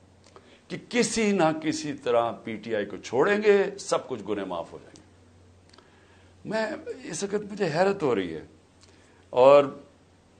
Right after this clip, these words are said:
मुझे कई लोगों के ऊपर खुद पता है कि उनके ऊपर कितना प्रेशर था, क्योंकि मुझे बताते रहे कि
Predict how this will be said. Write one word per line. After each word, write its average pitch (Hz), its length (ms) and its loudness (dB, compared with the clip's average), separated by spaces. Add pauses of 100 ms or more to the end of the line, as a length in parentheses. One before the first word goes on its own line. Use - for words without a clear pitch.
(180)
मुझे 127 280 -6
कई 143 220 -4
लोगों 131 280 -2
के 127 80 -8
ऊपर - 480 -4 (1300)
खुद - 260 -2
पता 123 180 0
है 107 60 -4
कि 113 100 -8
उनके 104 200 -6
ऊपर 104 140 -12
कितना 95 240 -14
प्रेशर 95 440 -10
था, 165 60 0
क्योंकि 165 200 -10
मुझे 180 240 -10
बताते 156 440 -4
रहे 107 160 -4
कि 95 440 -10